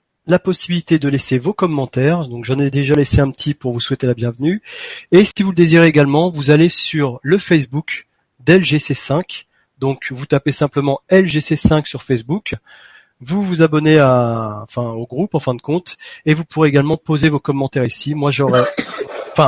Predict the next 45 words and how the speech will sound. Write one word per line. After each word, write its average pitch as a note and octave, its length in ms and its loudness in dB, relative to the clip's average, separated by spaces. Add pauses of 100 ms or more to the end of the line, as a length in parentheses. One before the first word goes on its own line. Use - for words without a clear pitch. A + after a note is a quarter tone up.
(140)
un E3+ 160 6
œil, E3 160 8
j'aurai B2 260 6
les D#3 100 6
deux F#3 320 4
yeux G3+ 120 8
dessus E3+ 320 4
de - 40 -14
toute - 180 -8
façon. D3+ 440 -2 (480)
Euh, C3 280 0
donc, C3+ 220 -6
je D#3 120 -4
prendrai D#3 340 2
vos D3+ 100 -2
questions D3+ 360 0
au - 20 -4
fur D3 220 -2
et - 20 6
à C3 60 2
mesure, C#3 340 -2
et C3 60 -2
donc, C3 340 -10
euh... A2 240 -8 (180)
donc F3 180 -4
voilà, B2+ 220 2
n'hésitez C#3 380 0
pas B2 640 4 (480)
à, C#3+ 80 4
à - 20 8
vous C#3+ 160 2
ex-, C#3+ 360 -2
à C#3+ 100 -6
vous B2 200 -6
exprimer C#3 480 -6
librement, A#2+ 580 -6 (300)
tranquillement C3+ 800 -4
et D#3 80 0
dans B2+ 100 0
le A2+ 60 -2
respect B2+ 300 0
de - 100 -4
tout F#3 120 -4
le D#3 60 -4
monde. C3 460 -2